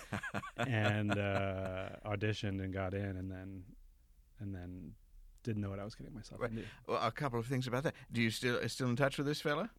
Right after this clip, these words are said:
Speaker 2: We're not actually.
Speaker 1: Yeah, no.
Speaker 2: Yeah.
Speaker 1: Did you get there and it turned out he was kind of <laughs> mm, maybe inflating his, uh, sense of, uh, importance?
Speaker 2: Uh,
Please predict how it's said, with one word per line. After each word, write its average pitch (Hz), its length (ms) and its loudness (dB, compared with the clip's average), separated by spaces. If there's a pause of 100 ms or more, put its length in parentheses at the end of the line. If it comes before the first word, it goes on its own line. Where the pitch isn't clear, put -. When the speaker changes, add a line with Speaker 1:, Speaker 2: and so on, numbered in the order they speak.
(120)
Speaker 2:
We're 127 220 2
not 117 340 6
actually. 95 380 0
Speaker 1:
Yeah, 120 140 10
no. 120 160 4 (100)
Speaker 2:
Yeah. 120 160 0
Speaker 1:
Did 131 160 10
you 131 100 8
get 135 240 6
there 127 160 10
and 127 80 8
it 120 80 4
turned 123 240 6
out 113 140 8
he 113 120 2
was 98 180 2
kind 98 260 4
of 92 120 0 (100)
<laughs> - 120 -4
mm, 107 640 0 (100)
maybe 101 440 2
inflating 120 560 6
his, 139 280 2
uh, 131 300 2 (180)
sense 127 460 -2
of, 131 220 -2
uh, 127 100 2
importance? 151 720 0
Speaker 2:
Uh, 190 720 12